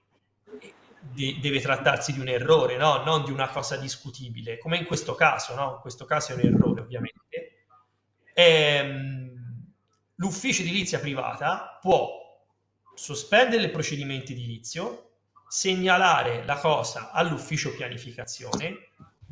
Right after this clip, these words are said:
che provvede prontamente a, eh, presentare una proposta di correzione dell'errore al Consiglio Comunale, perché vi ricordate la classificazione degli errori, ma te-, eh, la, scusate, la correzione degli errori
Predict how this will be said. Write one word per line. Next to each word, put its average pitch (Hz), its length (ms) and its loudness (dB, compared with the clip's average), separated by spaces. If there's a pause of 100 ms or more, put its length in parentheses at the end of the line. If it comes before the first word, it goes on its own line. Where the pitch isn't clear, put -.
(180)
che 196 220 0
provvede 185 580 0
prontamente 233 1300 -2
a, - 600 2
eh, 120 340 -6
presentare 139 640 0
una 127 140 -6
proposta 131 880 -6 (440)
di 135 140 -10
correzione 139 580 -4
dell'errore 190 1200 2
al 127 200 0
Consiglio 127 500 -8
Comunale, 123 540 0
perché - 320 -20 (100)
vi 127 180 -12
ricordate 147 640 -2
la 120 100 -6
classificazione 147 880 -8
degli 147 220 -4
errori, 151 440 -2 (640)
ma 120 160 -6
te-, 156 180 -4
eh, 135 220 -2
la, 135 160 0
scusate, - 400 -4
la 127 100 -6
correzione 143 420 -6
degli 156 160 -6
errori 151 500 -2